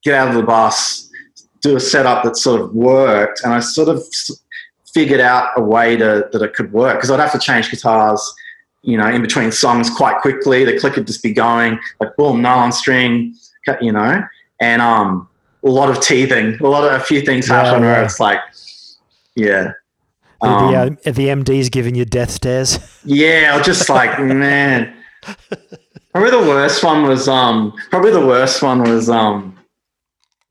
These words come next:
Speaker 1: the input jack of my nylon string that ca-,
Speaker 2: Oh, no.
Speaker 1: ca-, ca-, came unscrewed, like, inside
Speaker 2: Oh,
Speaker 1: the
Speaker 2: no.
Speaker 1: guitar.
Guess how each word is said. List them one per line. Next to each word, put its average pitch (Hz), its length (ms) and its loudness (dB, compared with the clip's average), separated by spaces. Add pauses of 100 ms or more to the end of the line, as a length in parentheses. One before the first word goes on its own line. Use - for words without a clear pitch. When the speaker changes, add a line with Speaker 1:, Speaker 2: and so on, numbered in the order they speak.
(440)
Speaker 1:
the 139 180 0
input 165 440 0
jack 156 280 2
of 151 80 -2
my 113 220 0
nylon 113 460 2
string 90 580 -4 (340)
that - 120 -2
ca-, 190 140 0
Speaker 2:
Oh, 190 120 0
no. 170 100 -2
Speaker 1:
ca-, 135 200 0
ca-, 143 280 0
came 120 260 0
unscrewed, 107 880 0
like, 107 240 0
inside 117 600 0
Speaker 2:
Oh, - 40 -2
Speaker 1:
the - 80 -2
Speaker 2:
no. - 40 -4
Speaker 1:
guitar. 98 500 -4